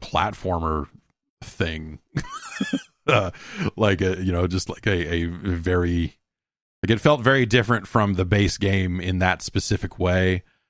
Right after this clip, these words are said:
Um, they've got a new sort of, uh, there, and you, you unlock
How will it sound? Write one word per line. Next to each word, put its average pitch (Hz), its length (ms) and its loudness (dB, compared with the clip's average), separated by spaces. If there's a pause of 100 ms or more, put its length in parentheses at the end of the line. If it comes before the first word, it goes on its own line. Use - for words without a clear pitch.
(260)
Um, 82 640 2
they've 95 300 0
got 110 200 4
a 98 40 2
new 95 540 4 (160)
sort 104 240 0
of, 104 340 -4
uh, 98 120 0
there, 98 200 0
and 101 480 -2
you, 113 240 4
you 113 240 2
unlock 135 680 2